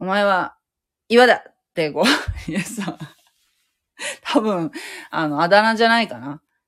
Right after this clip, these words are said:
うん。あの、イエス様ってそういうちょっと面白、面白い、ユニークな方だったんじゃない？ユーモアのある方だったんじゃない？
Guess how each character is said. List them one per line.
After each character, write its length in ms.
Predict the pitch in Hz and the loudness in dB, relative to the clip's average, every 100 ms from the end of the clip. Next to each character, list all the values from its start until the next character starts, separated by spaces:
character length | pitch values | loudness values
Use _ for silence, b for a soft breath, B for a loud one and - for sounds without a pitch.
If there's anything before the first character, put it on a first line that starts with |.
| _ | _
う 140 | - 190 | -14 -12
ん。 280 | 185 170 - | -10 -12 -16
あ 120 | - 170 | -12 -8
の、 340 | 160 151 190 _ _ _ _ _ _ _ _ _ _ _ _ _ | -8 -8 -12 _ _ _ _ _ _ _ _ _ _ _ _ _
イ 120 | 208 | -8
エ 80 | 226 | -6
ス 60 | 220 | -4
様 180 | 185 | -4
っ 60 | 156 | -4
て 100 | 143 | -6
そ 200 | 156 170 | -6 -4
う 40 | 165 | -4
い 100 | 160 | -6
う 60 | |
ち 80 | 147 | -6
ょ 60 | 147 | -8
っ 40 | |
と 300 | - 123 - - | -8 -12 -12 -10
面 200 | 165 175 | -8 -8
白、 400 | 208 185 185 - | -6 -4 -4 -6
面 160 | 190 208 | -8 -6
白 400 | 226 208 208 196 | -4 -4 -2 -2
い、 680 | 185 160 156 131 - - _ _ - | -2 -4 -8 -12 -18 -20 _ _ -6
ユ 100 | 226 | -2
ニ 120 | 269 | 0
ー 60 | 233 | -2
ク 80 | |
な 100 | 170 | -6
方 240 | 156 170 165 | -6 -6 -6
だ 80 | 160 | -6
っ 40 | |
た 40 | |
ん 20 | 143 | -8
じ 60 | |
ゃ 60 | 131 | -14
な 180 | 139 160 | -14 -10
い？ 0 | 190 | -4
ユ 180 | 262 | -2
ー 20 | 254 | 0
モ 160 | 196 | 0
ア 80 | 156 | 0
の 100 | 151 | -2
あ 60 | 147 | -4
る 80 | |
方 240 | 151 147 139 | -6 -8 -8
だ 60 | |
っ 40 | 139 | -10
た 140 | 131 | -12
ん 60 | 123 | -12
じ 40 | |
ゃ 40 | 127 | -14
な 80 | |
い？ 40 | 139 | -16